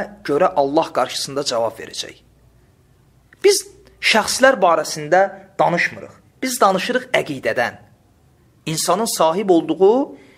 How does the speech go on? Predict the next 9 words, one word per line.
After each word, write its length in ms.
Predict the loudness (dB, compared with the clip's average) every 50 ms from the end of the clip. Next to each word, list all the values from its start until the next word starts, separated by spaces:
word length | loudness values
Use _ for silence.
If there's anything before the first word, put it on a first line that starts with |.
| _ _ _ _ -8
xəbis 420 | -4 -2 4 4 4 4 4 0 0 -2
əqidədən. 600 | -2 -2 -4 -6 -6 -6 -6 -6 -6 -8 -8 -12 _ _ _ _ _ _ _ _ _ _ _ _ _ _ _ _ _ _ _ _ _ _ _ _ _ _ _ _ _ _ _ _ _ _ _ _ _ _ _ _ 0
Biz 160 | 0 0 0 0
bundan 280 | 2 4 6 4 4 4
danışırıq. 460 | -2 -2 -4 -8 -8 -10 -12 -18 -20 _ _ _ _ _ _ _ _ _ _ _ _ _ _ _ _ _ _ _ _ _ _ _ _ _ _ -2
Və 100 | 0 2
bu 100 | 4 4 4
misalları 480 | 4 4 2 2 4 4 2 2 2
çəkməkdə 560 | -2 -2 -2 -2 2 4 4 4 4 4 2